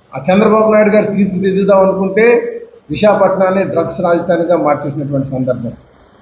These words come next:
కన్నీ విని, విశాఖపట్నం చరిత్రలో, ఉత్తరాంధ్ర చరిత్రలో కన్నీ విని ఎరిగినటువంటి పరిస్థితుల్లో ఈరోజు సుమారు యాభై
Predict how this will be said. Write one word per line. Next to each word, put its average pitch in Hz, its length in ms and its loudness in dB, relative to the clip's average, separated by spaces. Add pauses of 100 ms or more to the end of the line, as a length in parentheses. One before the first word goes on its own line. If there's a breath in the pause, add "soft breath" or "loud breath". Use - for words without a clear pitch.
(240)
కన్నీ 226 320 4
విని, 220 160 4
విశాఖపట్నం 220 680 2 (100)
చరిత్రలో, 202 500 2 (220)
ఉత్తరాంధ్ర 208 540 0 (120)
చరిత్రలో 202 360 0 (140)
కన్నీ 214 300 2
విని 214 260 2 (120)
ఎరిగినటువంటి 190 540 0 (100)
పరిస్థితుల్లో 196 560 0 (580)
ఈరోజు 190 720 0 (760)
సుమారు 190 380 4 (1080)
యాభై 202 340 4